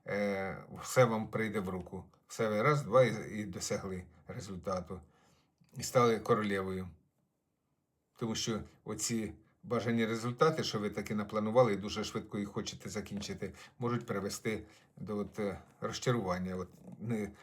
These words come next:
де гарних емоціях по карті показує, наоборот, ми ж питаємо, яке, що, про що застерігає карта. Тобто, як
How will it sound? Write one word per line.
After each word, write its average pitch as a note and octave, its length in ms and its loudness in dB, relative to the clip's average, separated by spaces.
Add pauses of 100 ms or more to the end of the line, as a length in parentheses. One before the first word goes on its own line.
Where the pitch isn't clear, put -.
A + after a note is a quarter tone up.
(120)
де G#2+ 240 0
гарних - 460 8
емоціях G2 400 -2
по G2 100 -6
карті F#2 280 -4
показує, F#2+ 440 -4
наоборот, G#2 460 -2
ми F#2+ 100 -8
ж - 60 -16
питаємо, F2+ 520 -6 (500)
яке, - 300 -8
що, A#2+ 220 2
про G#2+ 240 -2
що B2 160 0
застерігає G2+ 640 -2
карта. F2+ 440 -8 (240)
Тобто, G#2 200 -4 (560)
як A2+ 240 0